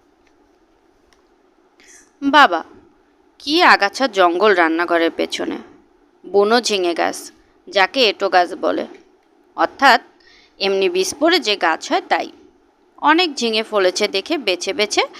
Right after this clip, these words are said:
কচি ঝিঙে তুলতে লাগলাম। হঠাৎ আমার চোখে পড়ল একটি বউ মতো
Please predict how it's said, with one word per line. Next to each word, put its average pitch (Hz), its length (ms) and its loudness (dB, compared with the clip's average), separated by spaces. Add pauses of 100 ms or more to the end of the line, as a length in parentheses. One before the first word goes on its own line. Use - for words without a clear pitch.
(320)
কচি 254 300 0
ঝিঙে 190 280 -2
তুলতে 165 320 -4
লাগলাম। - 460 -6 (1160)
হঠাৎ 269 480 0 (680)
আমার - 260 2
চোখে 302 280 0
পড়ল 285 460 2 (600)
একটি 294 260 -12
বউ 208 320 0
মতো 294 520 2